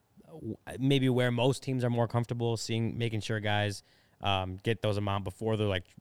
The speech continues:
really ready. I'm not saying he's not, he's, he seems ready to me. But the other thing is, we, we're, we're comparing triple A to Major League Baseball here, and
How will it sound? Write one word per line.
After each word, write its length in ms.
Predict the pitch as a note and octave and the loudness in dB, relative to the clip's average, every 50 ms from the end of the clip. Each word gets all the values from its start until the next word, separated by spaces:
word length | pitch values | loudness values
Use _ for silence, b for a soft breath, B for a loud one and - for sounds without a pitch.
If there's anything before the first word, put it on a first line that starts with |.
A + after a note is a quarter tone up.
| - - - | -16 -12 -8
really 400 | A2+ A#2+ B2+ C3 C3 C3+ C3 B2+ | -4 0 2 4 4 4 4 2
ready. 320 | B2+ B2+ B2 B2 B2+ - | 2 2 2 2 0 -2
I'm 200 | - G2+ A#2+ C#3+ | -2 -4 -2 0
not 160 | D#3 D3+ C3+ | 0 0 2
saying 180 | - C#3+ C3+ B2+ | 2 0 0 0
he's 100 | A2+ G#2+ | 0 0
not, 260 | A2+ A2+ A2 G#2 - - _ _ _ _ _ _ b b b b b b b | 0 0 0 0 -4 -10 _ _ _ _ _ _ b b b b b b b
he's, 420 | - - - G3+ A3 A3 F#3 F3 - | -14 -6 -2 0 0 0 -2 -4 -4
he 180 | - C3 E3+ D#3+ | 0 0 2 2
seems 320 | C3 - F3+ F#3 F3 D3 C3 | 2 2 2 2 2 2 2
ready 280 | C3+ C3 B2+ B2 A#2+ | 4 4 4 2 2
to 80 | G#2 G2+ | 0 -2
me. 300 | G2 F#2+ F2+ F#2 F#2+ - _ _ _ _ _ _ _ _ _ _ _ _ _ _ _ - | -2 -2 -2 -2 -4 -8 _ _ _ _ _ _ _ _ _ _ _ _ _ _ _ -8
But 100 | C3 C#3 | -4 -2
the 100 | D3 D3+ | 2 2
other 120 | D#3 D3 | 2 2
thing 240 | A#2+ C#3+ D3 C#3+ C#3 | 2 0 0 2 4
is, 340 | C3 C3 B2+ A#2 G#2 - - _ _ _ _ _ _ _ _ _ _ _ _ - | 4 4 4 2 0 -4 -8 _ _ _ _ _ _ _ _ _ _ _ _ -10
we, 180 | - A#2 A#2 - | -6 -6 -6 -6
we're, 320 | - G2 A#2+ B2 B2 A#2+ G#2+ - | -8 -4 -2 0 0 0 0 -2
we're 140 | G#2+ A2+ | -4 -4
comparing 440 | G#2 A#2+ A2 G2+ C3 C#3+ D3 C#3 B2 | -2 0 0 0 2 2 2 2 0
triple 400 | - - - C3 A#2 A#2 A#2 A2+ | -2 -2 -4 -4 -2 -2 0 2
A 260 | A2+ A2 A2 G#2 G#2 G2 - | 2 2 2 2 0 -2 -4
to 100 | - A2+ | -4 -2
Major 280 | A2+ A2+ G#2+ G#2+ G2+ G2 | 0 2 2 2 0 -2
League 200 | G2 G#2 F#2+ G#2 | -4 -4 -6 -4
Baseball 380 | G2+ G2 F#2+ - - - F#2+ | -6 -6 -6 -6 -6 -6 -6
here, 240 | F2+ F#2 G2 F#2 F#2+ - | -6 -4 -4 -4 -4 -2
and 400 | G#2 G2+ G2 G2 F#2+ F#2+ F#2+ | 0 0 2 0 0 -2 -6